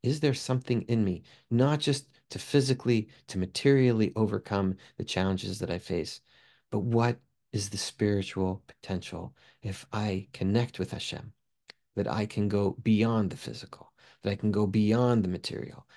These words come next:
beyond the constraints, the Meitzarim of Mitzrayim, the borders, the boundaries, physical boundaries of Egypt, and move beyond to a soulful, spiritual, infinitely potential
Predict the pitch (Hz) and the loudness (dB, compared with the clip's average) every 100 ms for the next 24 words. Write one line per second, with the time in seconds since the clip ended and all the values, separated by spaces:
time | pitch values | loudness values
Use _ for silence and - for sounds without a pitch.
0 | _ 113 123 143 170 156 - 123 107 - | _ 4 6 8 8 6 4 0 -2 -2
1 | 107 95 - - - _ - 110 110 127 | -2 -2 -4 -10 -12 _ 0 6 8 6
2 | 127 - 110 113 135 117 104 - 101 101 | 4 0 2 4 4 4 2 -2 -4 -4
3 | 85 - 104 90 71 87 107 117 120 98 | -4 0 2 2 -4 -4 2 6 6 4
4 | - - _ _ 92 98 113 131 123 98 | -2 -8 _ _ -6 0 4 6 6 4
5 | 76 - - _ _ 143 123 107 92 104 | 0 -10 -16 _ _ 2 4 2 0 0
6 | 101 95 92 78 - 110 127 147 - - | 0 0 -2 -4 -4 -2 -2 -2 -6 -20
7 | _ - _ _ - 98 107 110 107 101 | _ -20 _ _ -8 -2 2 2 2 0
8 | 101 101 104 110 _ - - 90 - 117 | 0 -2 -6 -10 _ -12 -8 -6 2 2
9 | 110 - 98 - _ _ - - 113 101 | 2 -2 -6 -8 _ _ -10 0 2 2
10 | 90 - 95 95 - _ _ _ _ _ | 0 -4 -4 -4 -8 _ _ _ _ _
11 | _ _ _ _ _ - 151 - 110 73 | _ _ _ _ _ 4 6 6 2 2
12 | 95 90 - - 95 92 - 78 - | -2 -4 -8 -6 -6 -4 -6 -8 -10